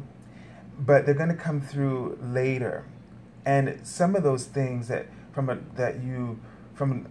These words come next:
a long time ago are, have shifted and are taking, um, new, taking you in new avenues. And so don't be surprised if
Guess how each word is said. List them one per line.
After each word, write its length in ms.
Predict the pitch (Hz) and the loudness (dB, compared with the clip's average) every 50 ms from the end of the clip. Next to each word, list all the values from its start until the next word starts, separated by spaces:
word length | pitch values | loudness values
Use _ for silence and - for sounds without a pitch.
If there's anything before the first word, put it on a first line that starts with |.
| - - | -6 -4
a 60 | 139 | -2
long 180 | 127 131 127 127 | 0 0 0 -2
time 340 | 131 - - 139 139 135 131 | -2 -4 0 0 2 2 2
ago 460 | 127 120 123 123 120 117 113 113 - - - - - - | 2 2 2 2 4 2 0 -2 -4 -10 -18 -18 -10 -6
are, 120 | 131 131 | -4 -4
have 300 | 123 - - 127 113 - - - - | -4 -4 -4 -6 -6 -8 -12 -16 -16
shifted 760 | - - - - - - 190 190 - - - - - - - - - - - - - - - | -12 -10 -8 -6 -4 -2 -2 -2 -4 -4 -6 -6 -6 -6 -8 -12 -16 -20 -20 -20 -20 -12 -8
and 140 | 127 123 123 | -6 -6 -6
are 60 | 120 | -6
taking, 600 | - - - 151 147 - 143 127 120 110 107 - - - - - - - - | -6 -4 -4 -4 -2 -2 -2 -4 -4 -4 -8 -10 -16 -20 -20 -20 -20 -16 -12
um, 300 | - 123 113 110 98 98 - - - - | -8 -6 -4 -4 -4 -6 -8 -10 -10 -6
new, 400 | 127 123 131 135 139 139 135 - - - - - - - - - - - - - - 127 - - | -4 0 2 4 4 4 2 0 -4 -10 -16 -18 -20 -20 -18 -18 -18 -16 -16 -14 -12 -12 -10 -6
taking 300 | - 151 143 143 147 135 | -4 -4 -2 0 0 0
you 60 | 131 | 0
in 120 | 127 123 127 | 0 0 -2
new 180 | 131 131 - - | -2 -4 -6 -6
avenues. 760 | - 120 131 139 135 143 135 120 110 95 - - - - - - - - - - - - | -6 -2 -2 0 2 2 0 0 -2 -4 -6 -10 -12 -14 -16 -16 -18 -18 -18 -18 -14 -8
And 120 | - 135 127 | -6 -6 -4
so 460 | - - 151 143 139 135 123 120 - - - - - - - - - - - 143 | -2 2 4 4 4 4 2 -2 -6 -10 -16 -18 -18 -18 -18 -20 -20 -12 -6 -2
don't 280 | 135 151 151 160 143 135 | 0 0 2 0 0 0
be 340 | 147 147 143 139 139 131 120 | 2 4 4 4 4 2 0
surprised 500 | - - - - 185 190 185 170 151 151 | -4 -10 -10 -4 0 2 2 2 2 2
if 160 | 139 - | 0 -2